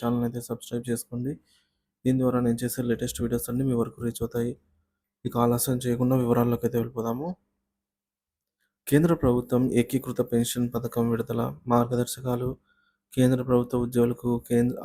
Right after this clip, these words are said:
ఆర్థిక భద్రత కల్పించే లక్ష్యంతో కేంద్ర ఆర్థిక మంత్రిత్వ శాఖ ఏకీకృత పెన్షన్ పథకాన్ని, అనగా యూనిఫైడ్ పెన్షన్ స్కీమ్,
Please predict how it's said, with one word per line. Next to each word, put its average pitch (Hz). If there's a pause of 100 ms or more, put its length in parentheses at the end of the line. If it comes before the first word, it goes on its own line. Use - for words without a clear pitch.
ఆర్థిక 127
భద్రత 117
కల్పించే 117
లక్ష్యంతో 123 (720)
కేంద్ర 135
ఆర్థిక 120
మంత్రిత్వ 117
శాఖ 117
ఏకీకృత 120
పెన్షన్ 120
పథకాన్ని, 120 (720)
అనగా 120 (400)
యూనిఫైడ్ 131
పెన్షన్ 120
స్కీమ్, 117